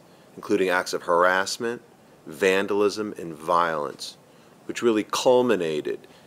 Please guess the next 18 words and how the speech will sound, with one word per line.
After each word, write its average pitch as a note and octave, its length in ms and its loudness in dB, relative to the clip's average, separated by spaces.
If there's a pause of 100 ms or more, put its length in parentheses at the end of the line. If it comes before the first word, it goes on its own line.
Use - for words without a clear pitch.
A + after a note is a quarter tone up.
(140)
in F#2 100 -4
the F2+ 80 -2
horrible G#2+ 360 6
attacks E2+ 420 -2
that - 120 -6
we E2 120 -10
saw D#2 400 0
in G2+ 240 -2
this G2 180 -2
whole A#2 320 4
area, F#2+ 340 0
but E2 100 -10
in D#2+ 60 -10
particular F#2+ 580 -4
in D#2+ 100 -8
Monsey, E2 440 -4 (320)
New D#2 80 -10
York. D2 420 -6